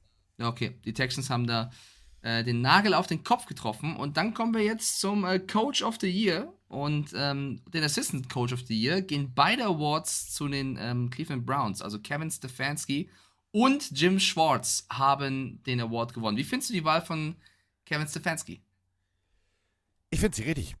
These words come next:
Speaker 2: Ich find sie gut. Ja, wir haben's auch in der Sprachnachricht eben gehört. Ja, aber die Detroit Lions und die... Stopp mal. So, w-, äh, wofür gibt's diesen Preis? Dass du tatsächlich das Beste aus deinem Team rausholst. Die Überschrift ist:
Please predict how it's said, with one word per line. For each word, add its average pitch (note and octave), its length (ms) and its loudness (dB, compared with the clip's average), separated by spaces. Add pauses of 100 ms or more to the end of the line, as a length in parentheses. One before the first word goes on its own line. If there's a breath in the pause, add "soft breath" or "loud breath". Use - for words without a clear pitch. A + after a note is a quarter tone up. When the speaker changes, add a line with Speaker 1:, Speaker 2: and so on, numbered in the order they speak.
Speaker 2:
Ich - 100 -10
find D#3 160 -6
sie D3+ 80 -6
gut. E3 240 -6 (320)
Ja, D#3+ 280 2 (120)
wir C#3 100 -2
haben's D3+ 160 -4
auch C3+ 80 -4
in C3 60 -6
der A#2 80 -4
Sprachnachricht C#3 560 -6
eben C2+ 120 -12
gehört. B1+ 200 -10
Ja, C3 280 -8
aber B2+ 200 -2
die A#2+ 120 -6
Detroit C#3 360 -4
Lions C3+ 280 -2
und A#2 100 -8
die... - 80 -16 (520 soft breath)
Stopp - 320 -6
mal. - 160 -16 (460)
So, B1 320 -10
w-, F2 100 -12
äh, G2+ 160 -10 (100)
wofür D#3 380 0
gibt's C#3+ 220 -12
diesen A#2 180 -12
Preis? - 340 -4 (540)
Dass F2+ 220 -6
du F3 100 -8
tatsächlich G#2 540 -6
das F2+ 200 -6
Beste - 520 -4
aus A2 180 -4
deinem G#2 420 -8 (300)
Team A2 340 -8
rausholst. F2 720 -2 (720 soft breath)
Die C3+ 80 -2
Überschrift E3+ 760 -4
ist: - 440 -10